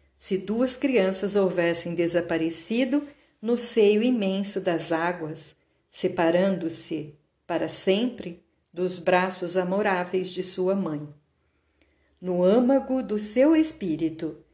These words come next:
havia um júbilo sincero. Compreendera com o Cristo o prazer de servir, a alegria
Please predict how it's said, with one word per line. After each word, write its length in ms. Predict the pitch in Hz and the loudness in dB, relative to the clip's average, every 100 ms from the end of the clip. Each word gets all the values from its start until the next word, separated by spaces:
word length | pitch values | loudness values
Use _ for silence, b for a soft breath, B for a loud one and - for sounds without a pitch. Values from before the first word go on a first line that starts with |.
| _ _ | _ _
havia 360 | 175 170 180 196 | -8 -6 -2 -2
um 120 | 202 | -2
júbilo 640 | 185 175 214 220 220 214 | -2 -2 -2 -2 -2 -2
sincero. 840 | 208 - 285 - - 175 160 165 - - _ _ _ _ _ _ | -2 -2 -2 -2 0 2 2 -4 -10 -18 _ _ _ _ _ _
Compreendera 1080 | - 175 165 175 165 165 156 160 165 220 - | -6 -4 -2 -2 0 0 2 2 2 0 -4
com 300 | - 185 196 | -6 -2 0
o 100 | 233 | -2
Cristo 640 | - 175 165 160 - - _ _ _ | 0 0 0 -6 -10 -14 _ _ _
o 80 | 190 | -12
prazer 640 | 190 180 165 151 202 254 | -4 -2 -2 -2 0 0
de 100 | 262 | -2
servir, 760 | 233 - 190 185 160 156 151 - _ _ _ _ _ 165 | -8 0 0 0 -4 -8 -8 -14 _ _ _ _ _ -6
a 160 | 165 | -2
alegria 840 | 190 240 240 185 175 170 185 196 | -2 -2 -4 -6 -6 -2 -2 -2